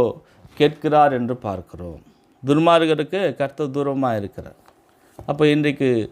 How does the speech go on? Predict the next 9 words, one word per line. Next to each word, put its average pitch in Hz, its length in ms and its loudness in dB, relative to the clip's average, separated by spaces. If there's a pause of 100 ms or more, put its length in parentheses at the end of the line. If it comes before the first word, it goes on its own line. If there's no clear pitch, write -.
(120)
கிறிஸ்துவின் 160 500 0
இரத்தத்தினாலே 139 680 2 (120)
நீதிமான்களாக்கப்பட்டதான 120 1400 0 (760)
நம்முடைய 202 440 2
ஒவ்வொருடைய 160 680 2
ஜெபத்தையும் 127 540 0
அவர் 113 240 0
கேட்கிறவராய் 110 640 -2
இருக்கிறார். 95 420 -8